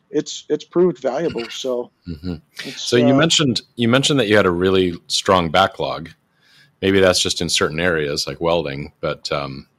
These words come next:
Speaker 2: but I just, yeah. So I'm just curious to ask, you have a backlog, yet you're going for new sales opportunities.
Speaker 1: Correct. So, you know, we look at, uh, capacity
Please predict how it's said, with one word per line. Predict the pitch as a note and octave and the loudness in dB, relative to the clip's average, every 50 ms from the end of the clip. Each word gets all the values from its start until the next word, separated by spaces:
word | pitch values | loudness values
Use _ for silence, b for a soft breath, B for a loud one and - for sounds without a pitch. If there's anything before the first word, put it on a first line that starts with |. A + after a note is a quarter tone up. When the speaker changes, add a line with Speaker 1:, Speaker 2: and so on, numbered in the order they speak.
| _ _ | _ _
Speaker 2:
but | F2 E2 | -6 -6
I | D#2 D#2 | -6 -6
just, | D2+ - - - - - | -6 -6 -6 -6 -6 -4
yeah. | G2 F2+ D#2+ D2 | -2 -2 -2 -2
So | C#2 - - F2+ D#2+ D#2 D2 - | -2 -4 -4 -2 -2 -4 -6 -8
I'm | F2 E2+ | -10 -6
just | E2 D#2+ - | -4 -4 -2
curious | - A2 G2 F2+ E2+ - - | 0 2 2 2 2 0 -2
to | E2+ D#2+ | -2 -2
ask, | D#2+ D#2 - - - | -2 -4 -4 -4 -4
you | F#2 F2+ | -2 -2
have | D#2+ D#2 | -2 -2
a | D#2 | 0
backlog, | F#2 G2 G2+ - - F2+ E2+ E2+ E2 E2+ | 2 2 2 4 2 2 0 0 0 -2
yet | F2+ E2+ - | -4 -4 -4
you're | F2 E2+ D#2 | -6 -8 -6
going | E2+ D#2+ D#2 D#2+ D#2 D#2 D#2 - _ - | -6 -6 -6 -6 -8 -10 -12 -14 _ -8
for | - E2 D#2 D#2 | -6 -6 -4 -4
new | D#2+ D#2+ D#2 | -6 -6 -6
sales | D2+ - F2+ E2+ D#2+ D#2+ | -4 -2 -2 -2 -2 -2
opportunities. | D#2+ D2+ - - - - D#2+ D2 C#2 C2 C#2 D#2 - - - B B B B B B B B B B B B B B B B B B B B B _ _ _ _ _ - | -4 -6 -8 -12 -14 -14 -14 -14 -14 -14 -10 -8 -8 -8 -8 B B B B B B B B B B B B B B B B B B B B B _ _ _ _ _ -2
Speaker 1:
Correct. | - F3 F#3 G3+ F#3 - - | 2 4 4 4 4 2 -2
So, | - - F#3 F3+ F3 | -2 2 4 4 6
you | F#3 G#3 | 6 6
know, | G#3+ G3 F#3+ | 6 6 6
we | G#3+ A3+ | 6 6
look | G#3 A3+ G3+ G3 - G3 | 6 4 4 4 4 4
at, | F3+ E3+ E3+ - - | 4 4 2 2 2
uh, | F3+ E3 E3 E3 E3+ E3+ - | 4 4 6 4 4 2 0
capacity | - - - - - E3 D3+ C3 - - B2+ A2+ A#2+ C#3+ | -2 -4 -4 -2 -2 -2 -2 -2 -4 -6 -6 -6 -6 -8